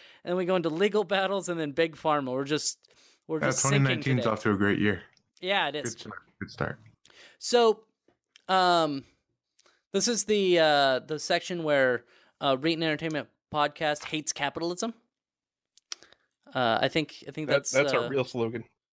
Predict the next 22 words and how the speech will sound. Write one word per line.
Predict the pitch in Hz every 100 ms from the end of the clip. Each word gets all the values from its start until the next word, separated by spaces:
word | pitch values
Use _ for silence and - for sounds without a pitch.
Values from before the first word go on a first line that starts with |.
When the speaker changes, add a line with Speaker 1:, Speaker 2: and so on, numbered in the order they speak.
| - 170
Speaker 1:
Yes, | 202 - 196 196
we | 160 156
hate | 151 175
capitalism. | 170 151 147 113 101 - _ - - - _ _
"Quantity | - 185 202 220 226 196
is | 151
job | - 143 151 139
one." | 135 113 113
That's | 123 -
our, | 127 120 -
our | 120
actual | 113 127 - 120
slogan. | 107 110 104 - - _ - - _ _ _ _ _ _ -
Um, | 175 170 165 151 131 113 _ _ _
it | 185 180
says | 240
here | 240 233
on | 175
Ars | 165 160 -
Technica, | 147 - 120 117 113
more | 135 170
than | 170 135